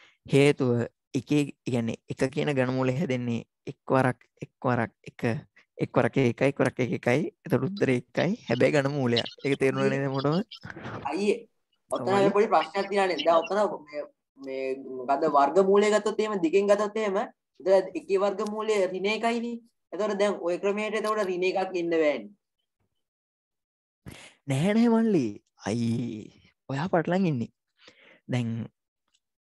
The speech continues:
Speaker 1: අපි මේ වර්ගය කියන එක මුලින් අයින් කරගත්ත. දැන්, දැන්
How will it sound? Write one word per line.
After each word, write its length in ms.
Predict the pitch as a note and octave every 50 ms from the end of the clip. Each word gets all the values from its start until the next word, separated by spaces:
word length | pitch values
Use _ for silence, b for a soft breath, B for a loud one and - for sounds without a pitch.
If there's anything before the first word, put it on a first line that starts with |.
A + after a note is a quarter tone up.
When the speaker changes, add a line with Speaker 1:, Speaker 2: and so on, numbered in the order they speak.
| _ _ _ _ _ _ _ _ _ _ -
Speaker 1:
අපි 280 | - - - - G3+
මේ 200 | G3+ F#3+ G3+ A3
වර්ගය 380 | A3 F3+ D3+ D3 E3 E3+ F#3+ G#3 G3+
කියන 180 | G#3 A3 G#3+
එක 80 | A3+ A#3+
මුලින් 280 | A3+ G#3+ A3 A3 G#3+
අයින් 180 | G#3+ G3+ G3+ G3+
කරගත්ත. 300 | G#3 C4 D4 C#4+ C4+ _ _
දැන්, 200 | - - B2 G#2 - -
දැන් 280 | - A2 A2+ A2+ A2+